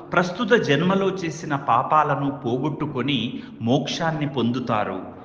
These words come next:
ఈ వ్రతం చెయ్యడానికి అవకాశం లేని వారు, వీలు పడని వారు వ్రతాన్ని చూసినా,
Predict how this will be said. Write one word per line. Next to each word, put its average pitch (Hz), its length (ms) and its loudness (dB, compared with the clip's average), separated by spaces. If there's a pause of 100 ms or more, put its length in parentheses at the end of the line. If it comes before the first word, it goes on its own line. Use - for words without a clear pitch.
(120)
ఈ 143 140 6
వ్రతం 120 340 2
చెయ్యడానికి 165 920 2
అవకాశం 185 680 2
లేని 147 300 0
వారు, 127 480 2 (340)
వీలు 208 300 4
పడని 170 380 2
వారు 139 560 2 (160)
వ్రతాన్ని 165 580 2
చూసినా, 160 800 -2